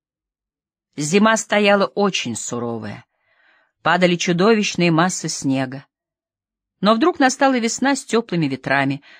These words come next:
Темза вспухла, сильные дожди ещё более увеличили подъём воды. Она вышла из берегов и залила низменные кварталы города.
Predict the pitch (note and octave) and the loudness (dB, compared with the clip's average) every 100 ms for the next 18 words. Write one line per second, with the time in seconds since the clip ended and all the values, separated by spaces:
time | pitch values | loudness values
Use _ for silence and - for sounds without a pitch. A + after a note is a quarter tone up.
0 | _ _ _ C#4+ D4 C#3+ B2 - - - | _ _ _ 2 2 0 -4 -6 -10 -8
1 | - C#4 - F#3+ F3+ - D#4+ G#3+ C#3+ C#3+ | -6 -6 -6 -8 -8 -4 -2 0 0 0
2 | C#3 C3+ D3+ - D3+ C#3 D3+ C#3+ C3+ C#3+ | 0 -2 -4 -2 -4 0 0 0 -2 -4
3 | C#3 D3 C#3 C3+ _ _ _ _ - D#3+ | -4 -4 -6 -8 _ _ _ _ -2 -2
4 | D#3 D3 D#3+ C#3 C#3+ C#3 F#3+ C4 - _ | 0 2 2 2 0 2 0 -2 -8 _
5 | _ _ _ _ _ _ D3+ E3+ F3 E3 | _ _ _ _ _ _ 0 2 4 2
6 | F#3 - F3+ F3 D3+ E3+ F3 G#3+ G#3 C#3+ | 0 0 0 0 2 2 2 0 0 -4
7 | D3 D3 E3 D#3+ D#3+ _ - E3+ A3+ F#3 | 0 2 2 0 -4 _ 0 4 4 4
8 | G3 F#3 F3 - D3+ D3+ - D#3 D3 C3 | 2 2 0 0 -2 -2 -2 0 -2 -4
9 | B2 A#2 A2+ A2 | -6 -6 -10 -14